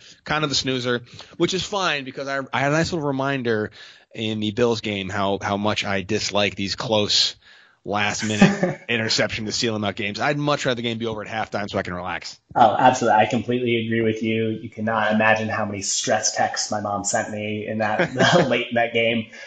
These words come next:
Speaker 2: Uh, I will be very thrilled with a very easy coast victory.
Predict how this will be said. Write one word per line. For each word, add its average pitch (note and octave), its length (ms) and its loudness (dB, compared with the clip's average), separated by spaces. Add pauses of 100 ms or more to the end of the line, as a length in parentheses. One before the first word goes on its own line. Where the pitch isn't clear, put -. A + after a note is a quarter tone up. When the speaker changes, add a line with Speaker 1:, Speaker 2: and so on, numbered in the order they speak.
(160)
Speaker 2:
Uh, A2 60 -2
I G#2 300 4
will A2+ 120 2
be A2 260 2
very A2 400 6
thrilled G#2+ 380 2
with G2+ 160 0
a G#2 300 4
very A2 260 6 (160)
easy A#2 340 0
coast - 380 -4
victory. G#2 640 -6